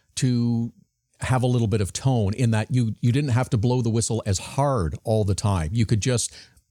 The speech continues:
do a quick little blow and ju-, or just lightly, and you could indicate that the play had come to a stop or get a player's attention. With the, with the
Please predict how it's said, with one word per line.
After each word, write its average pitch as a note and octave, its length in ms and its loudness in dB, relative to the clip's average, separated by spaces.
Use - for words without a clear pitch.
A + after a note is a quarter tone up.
do B2 140 4
a G2+ 40 2
quick - 300 -2
little A#2 200 2
blow G#2+ 420 0
and G#2 200 2
ju-, A2+ 220 -2
or A2+ 160 2
just A2+ 240 -2
lightly, G#2+ 520 -2
and G#2 180 2
you G#2 120 2
could G#2+ 220 0
indicate A#2 420 0
that F#2+ 140 -4
the - 80 -8
play A2 240 2
had F#2 180 2
come G#2+ 240 2
to F#2 160 0
a F2+ 40 0
stop G#2 480 -2
or B2 160 2
get G#2+ 160 2
a G2+ 40 2
player's G#2 380 0
attention. F#2+ 560 -2
With G#2+ 180 0
the, G#2 280 0
with A2+ 220 -4
the G2 100 2